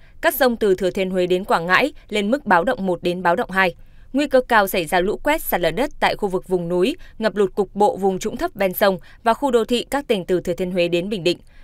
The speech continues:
Trong mưa dông có khả năng xảy ra lốc sét và gió giật mạnh. Theo Trung tâm Dự báo Khí tượng Thủy văn Quốc gia, dù chịu sự chi phối của El Nino với đặc trưng khô hạn ít mưa, miền Trung lại trải qua một mùa mưa lũ bất thường. Hai đợt mưa lớn trong tháng mười và tháng mười một tại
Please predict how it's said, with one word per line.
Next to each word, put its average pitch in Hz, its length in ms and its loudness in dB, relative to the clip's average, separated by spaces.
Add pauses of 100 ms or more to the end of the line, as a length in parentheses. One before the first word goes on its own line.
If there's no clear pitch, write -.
Trong 233 180 0
mưa 214 80 0
dông 202 240 -2
có 180 100 2
khả 185 180 -2
năng 180 200 -2
xảy 175 200 0
ra 175 200 0
lốc 170 220 -2
sét - 260 -2
và 175 220 2
gió 170 140 -4
giật 180 160 -6
mạnh. 180 180 0 (480)
Theo - 140 0
Trung 277 180 -2
tâm 240 180 4
Dự 208 120 -2
báo 175 200 2
Khí 190 160 -8
tượng - 200 2
Thủy 185 120 -2
văn 180 240 -2
Quốc 254 140 0
gia, 190 280 6 (280)
dù 233 240 2
chịu - 220 -2
sự - 140 -4
chi 240 160 -4
phối 190 240 0
của - 180 0
El 190 160 0
Nino 196 320 2 (280)
với 208 220 2
đặc 240 200 2
trưng 220 320 0
khô 220 220 0
hạn 202 260 6
ít 277 160 -4
mưa, 214 260 0 (320)
miền 254 200 8
Trung 262 240 4
lại 233 140 4
trải 196 200 0
qua 196 220 4
một 190 260 0
mùa 190 260 2
mưa 190 200 0
lũ 190 200 2
bất 262 180 0
thường. 202 220 0 (320)
Hai 247 140 4
đợt 202 140 2
mưa 196 160 0
lớn 190 240 2
trong 220 220 0
tháng 185 220 -2
mười 214 180 0
và 175 180 2
tháng 185 240 -4
mười 240 140 2
một 185 220 2 (220)
tại 214 160 4